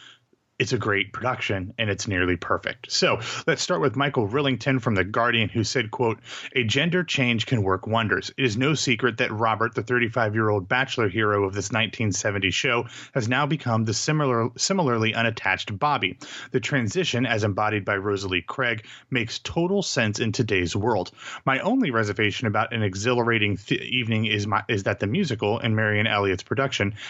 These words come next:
has lost some of its specific Manhattan identity." If that's the only complaint that you've got, that's probably pretty good. Uh, Dominic Cavendish from The Telegraph said, "This is an ass-, this is a s-, sorry." "This is astonishing in so many ways.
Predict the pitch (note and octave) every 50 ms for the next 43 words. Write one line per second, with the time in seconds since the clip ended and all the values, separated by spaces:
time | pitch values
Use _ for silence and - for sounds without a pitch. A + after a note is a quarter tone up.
0 | - - - C3+ A2 G#2+ A2 A2+ A#2 B2 D#3 F3 - - - - - C3 B2 A#2+
1 | A2+ A#2 G#2+ - - - - - B2 A#2 - - F#3 E3 - B2+ A#2 A2 - -
2 | A#2+ A#2 A2+ A2 - A2 G#2+ - - G#2+ G#2+ G#2+ G#2 G2+ B2+ C3+ A#2+ G2+ F#2+ F#2+
3 | - - - - - _ _ _ _ G#2+ G#2+ - A2 G#2 G#2 - A2+ G#2+ G#2 G2+
4 | G2 - F#2+ F2 - B2+ A2+ A2 - G2+ E2 G2 E2+ - A#2 G2+ F2 - G2+ F#2+
5 | - - - G#2 G#2 G2+ F#2+ F#2 F2+ - - G2 E2+ E2+ - C3 A#2+ G2+ F2 -
6 | - - - - - - - B2+ A#2 A#2 A#2 A#2 E3+ F#3 E3+ D3+ C3+ - - -
7 | - D#3 D3 C3+ A#2+ G#2+ A#2 A2+ - - C3 A2+ G#2 - - D#3+ D#3+ D3 A#2 G#2+
8 | G#2+ G2+ F#2+ F2+ - - B2+ A2+ G#2 A2+ - A2+ C3+ C#3+ - - C3 B2+ A2+ G#2+
9 | G2 - - - - - _ - B2 D#3+ D#3+ F#3 D#3 B2+ A#2+ A2 - - - -
10 | - - - - - - - - B2 G2 F#2 F#2 - - - - - - - -
11 | - - _ _ - F3 E3 E3+ C#3+ A#2 G#2+ - - - - D#3+ D3+ D#3 C#3+ -
12 | - C#3+ C3+ - B2 A#2+ A2 - - - - E3+ F3 F#3 G3 F#3 E3 C#3+ A#2+ G#2
13 | G2+ G2+ G2+ G2 G2 G#2